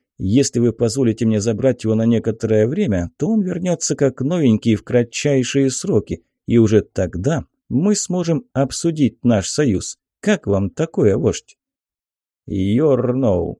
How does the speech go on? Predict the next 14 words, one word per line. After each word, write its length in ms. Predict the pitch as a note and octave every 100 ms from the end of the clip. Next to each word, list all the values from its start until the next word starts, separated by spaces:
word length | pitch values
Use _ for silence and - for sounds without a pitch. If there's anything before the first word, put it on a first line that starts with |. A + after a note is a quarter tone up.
| _ _
улыбнулся 680 | G#2 G2+ G2+ G#2+ F#2+ - A2
он, 320 | F#2 E2+ - _ -
"так 280 | A2 A2
меня 260 | G#2 G#2 A#2
зовут. 480 | C3 C#3 G2+ - - _ _ _
Можешь 500 | - - A2+ C3+ G#2
с 60 | -
этого 300 | - A#2 G#2+
момента 520 | G#2 A#2+ B2+ - G#2
обращаться 760 | F#2+ G2+ F2+ - A#2 - -
ко 240 | G2+ A#2+ A2
мне 240 | A2 G#2+
по 200 | - A2
имени. 500 | C#3+ C3+ F#2+ F2+ D#2+